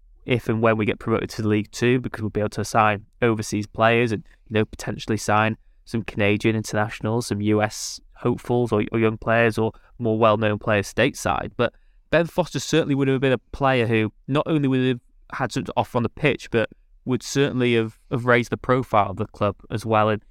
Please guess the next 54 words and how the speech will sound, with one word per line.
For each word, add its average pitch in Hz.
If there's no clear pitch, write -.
you 120
know, 120
as 123
we've 117
said, 120
that's -
not 143
necessarily 127
been 120
what 117
Wrexham 123
have 110
always 117
tried 117
to 120
do. 127
We've 120
tried 117
to -
sign 107
players 117
proven 120
at 104
this 113
level 110
who 107
are, 101
you 123
know, 98
gonna 117
give 110
us 101
the 107
best -
chance 123
of 107
going 107
up. 117
But 110
there's 117
always 160
been 147
that 110
thought -
in 117
the 117
back 107
of 113
my 110
mind, 107
would 127
Wrexham 123
try 110
and 107